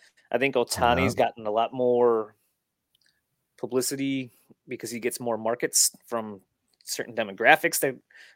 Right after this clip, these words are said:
Speaker 1: like him. Um, obviously he pitches too, and he's like a unicorn, so that helps. But Mike Trout is easily a star,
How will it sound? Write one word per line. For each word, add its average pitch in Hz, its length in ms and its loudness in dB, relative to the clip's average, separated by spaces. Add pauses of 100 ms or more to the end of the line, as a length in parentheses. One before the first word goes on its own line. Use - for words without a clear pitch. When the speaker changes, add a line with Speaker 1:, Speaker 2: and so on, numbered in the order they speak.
Speaker 1:
like 160 180 6
him. 196 260 0 (400)
Um, 107 460 4 (280)
obviously 117 380 0
he 107 80 -8
pitches 117 340 -4
too, 127 140 -2
and 117 80 0
he's 107 100 -2
like 107 100 -2
a 104 40 -4
unicorn, 110 520 -6
so - 120 -6
that 110 200 -2
helps. 123 340 -4 (580)
But 131 200 4
Mike 151 260 0
Trout 139 500 6 (1080)
is 135 340 -2 (140)
easily 117 920 -4 (260)
a 120 100 2
star, 110 560 2